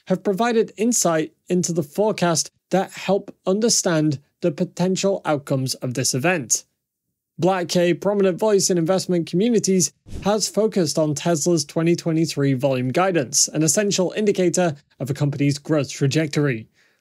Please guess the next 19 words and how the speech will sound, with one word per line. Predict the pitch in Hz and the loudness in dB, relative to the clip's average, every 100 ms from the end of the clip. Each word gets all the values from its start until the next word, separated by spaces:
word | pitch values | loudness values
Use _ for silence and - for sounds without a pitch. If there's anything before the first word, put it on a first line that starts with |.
| _ _ _ - | _ _ _ -2
Last | 165 185 - | 0 0 2
year's | 185 180 151 - | 4 4 0 -4
fourth | - 202 202 | -2 -2 0
quarter's | 180 185 170 151 | 0 0 0 -2
earnings | 170 160 151 135 | 0 0 2 0
deck | - 196 180 - - _ - | 0 0 0 -4 -16 _ -6
set | - 196 - | 0 0 0
ambitious | 185 170 190 - 147 | 0 0 0 0 0
targets, | 180 185 156 117 - | 0 2 0 -2 -2
reflecting | 143 185 180 180 165 | -2 0 0 0 0
Tesla's | 165 165 165 - | 0 2 0 0
aggressive | 135 175 180 156 139 | -4 -2 0 0 0
growth | 180 196 - | 2 0 0
plans, | 185 170 170 - _ - | 0 2 2 -2 _ -6
and | 165 | -4
Gary | 143 180 180 | 0 2 2
Black | 147 196 190 - - - | 2 0 0 -6 -18 -6
had | 165 185 | 0 2
a | 180 | 2